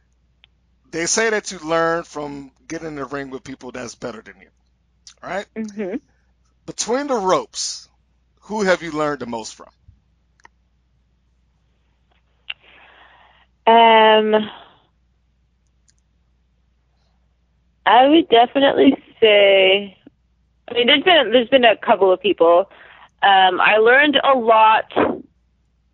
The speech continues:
Speaker 2: from Athena, um, well, who's Ember Moon now. So,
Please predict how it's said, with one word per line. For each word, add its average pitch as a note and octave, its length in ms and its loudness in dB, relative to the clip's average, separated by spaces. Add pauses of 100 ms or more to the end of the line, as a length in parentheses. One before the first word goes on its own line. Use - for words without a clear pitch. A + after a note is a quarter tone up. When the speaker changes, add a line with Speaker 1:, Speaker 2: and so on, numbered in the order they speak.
(540)
Speaker 2:
from F#3 680 0 (1400)
Athena, F#3+ 960 -2 (880)
um, E3+ 560 0 (280)
well, F#3 160 2
who's G#3+ 200 0
Ember F#3 220 0
Moon E3 260 0
now. D3+ 440 2 (180)
So, D3+ 220 -4